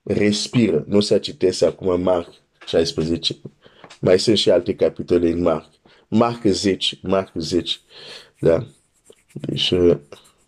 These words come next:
poți să respiri. Citesc Marc cinci <laughs> astăzi. Uh, uh, Marc cincisprezece, atenție.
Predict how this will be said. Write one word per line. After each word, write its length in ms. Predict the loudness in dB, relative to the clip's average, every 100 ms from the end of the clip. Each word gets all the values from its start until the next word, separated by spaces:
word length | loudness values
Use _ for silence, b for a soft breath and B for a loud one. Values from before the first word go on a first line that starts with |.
| _ -20 _ 2
poți 240 | 4 4
să 120 | 2
respiri. 680 | 2 0 -2 -4 -2 -2 -8 _ _ _ b b b b b
Citesc 420 | -4 0 0 2
Marc 360 | 2 0 -4 -8
cinci 400 | -6 -6 -6 -8
<laughs> 60 |
astăzi. 560 | -10 -10 -8 -8 -10 _ -16 -16 -14 -12 -14 _ B B B B B B B
Uh, 880 | 2 4 6 6 6 6 6 6 2 -2 -14 _ _ _ _ _ _ _ _ b b b b b
uh, 180 | 2 4
Marc 360 | 4 2 0 -6
cincisprezece, 840 | 0 2 2 0 0 0 -2 2
atenție. 540 | 2 2 0 -2 -10